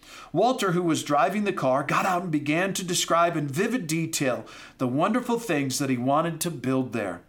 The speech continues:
Uh, he, he wanted his friend Arthur to buy some of the surrounding land so that he could also participate in the investment by getting in on the ground floor. Arthur thought to himself,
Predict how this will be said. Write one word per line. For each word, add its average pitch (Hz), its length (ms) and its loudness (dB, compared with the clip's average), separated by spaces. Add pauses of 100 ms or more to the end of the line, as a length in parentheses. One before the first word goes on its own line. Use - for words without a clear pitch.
(1200)
Uh, 151 220 2
he, 175 420 -2
he 160 120 0
wanted 214 320 2
his 208 160 0
friend 160 400 0
Arthur 185 460 2
to 131 160 -6
buy 170 300 0
some 202 280 0
of 185 80 0
the 160 80 -2
surrounding 170 720 2
land 113 320 -2 (160)
so - 200 2
that 185 160 0
he 233 200 -2
could 208 140 0
also 233 400 0
participate 196 840 -2
in 175 200 -2
the 185 100 -2
investment 165 680 -2 (280)
by 135 140 0
getting 175 480 0
in 156 160 2
on 151 140 2
the 139 80 0
ground 139 520 0
floor. 143 500 -2 (500)
Arthur 190 400 2
thought 165 400 0
to 147 160 0
himself, 131 680 0